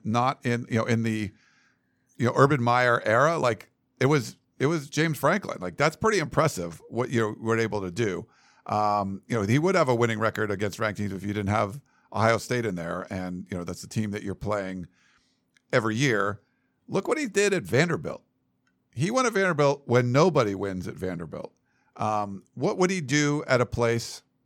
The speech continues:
like U S C? Uh, he'd be a minority hire, a huge thing for U S C. I think his personality fits in very well. I'm gonna have some stuff in the War Room. So if you're a V I P member, check it out. Some more data for you,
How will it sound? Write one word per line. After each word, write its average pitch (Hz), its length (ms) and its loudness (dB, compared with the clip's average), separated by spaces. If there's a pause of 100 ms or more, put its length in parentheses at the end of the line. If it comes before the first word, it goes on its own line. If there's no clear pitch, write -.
(260)
like 110 200 0
U 123 160 2
S 117 120 2
C? 71 320 -8 (220)
Uh, 95 260 -4
he'd 98 220 -4
be 107 160 -4
a 98 100 -2
minority 143 460 2
hire, 87 420 -2
a 101 160 -8 (160)
huge 151 380 -4
thing 92 380 -6 (380)
for 113 120 -6
U 107 120 -2
S 107 120 -2
C. 107 100 -8
I 92 80 -4
think 120 120 -2
his 117 100 -2
personality 123 920 0 (480)
fits - 340 -2
in 127 160 0
very 113 280 4
well. 101 400 0
I'm 101 140 -2
gonna 165 200 2
have 165 300 2
some 165 420 -4
stuff - 340 -2
in 156 60 -4
the 175 80 0
War 131 300 2
Room. 135 280 -2 (120)
So 120 160 -4
if 107 100 -4
you're 117 140 2
a 110 40 0
V 117 140 0
I 120 80 4
P 139 160 0
member, 123 440 -2 (360)
check 123 220 -2
it 117 80 4
out. 110 160 4
Some 123 140 -2
more 131 260 4
data 127 420 2
for 120 260 -2
you, 165 200 0